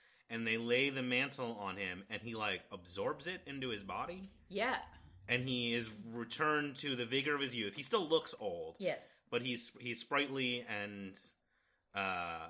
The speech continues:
Speaker 1: you know, has his energy again. And his foster mother gives him a kiss on the forehead, and all the immortals leave. And the next day he wakes up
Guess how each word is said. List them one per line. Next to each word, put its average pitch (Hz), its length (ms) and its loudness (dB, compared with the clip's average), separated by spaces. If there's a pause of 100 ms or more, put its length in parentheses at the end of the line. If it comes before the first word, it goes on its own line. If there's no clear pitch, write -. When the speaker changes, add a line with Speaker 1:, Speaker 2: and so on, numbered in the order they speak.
(120)
Speaker 1:
you 107 120 -8
know, 87 260 -6
has 113 220 4
his 101 100 -6
energy 104 420 0
again. 90 460 -6 (400)
And 90 560 -4 (320)
his 98 220 -6
foster 120 340 0
mother 110 240 -2
gives 107 200 -4
him 110 120 -6
a 101 40 -8
kiss 139 220 -2
on 160 100 -2
the 160 60 -4
forehead, 120 680 0
and 104 200 -4
all 110 160 -2
the 117 80 0
immortals 113 440 -2
leave. 107 200 -2
And 92 80 -8
the 92 60 -8
next 107 160 -2
day 127 100 -4
he 117 100 -6
wakes 104 280 -6
up 104 260 -6